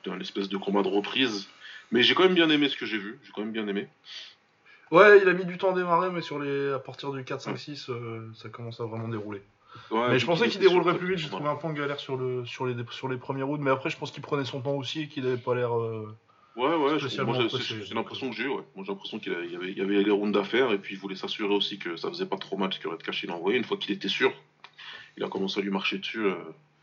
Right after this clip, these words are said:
Speaker 1: sans problème. Je, je, je, Progrès aujourd'hui, euh,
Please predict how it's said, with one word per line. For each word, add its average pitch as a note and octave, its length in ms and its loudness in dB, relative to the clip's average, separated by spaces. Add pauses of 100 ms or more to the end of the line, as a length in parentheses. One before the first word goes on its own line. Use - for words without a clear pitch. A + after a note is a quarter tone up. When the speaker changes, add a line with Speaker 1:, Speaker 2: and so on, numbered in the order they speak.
(360)
Speaker 1:
sans - 180 -4
problème. A2+ 460 0
Je, G2 240 -10
je, F#2+ 360 -12
je, - 220 -12 (520)
Progrès A2 300 -2
aujourd'hui, G#2+ 580 -2
euh, E2+ 380 -12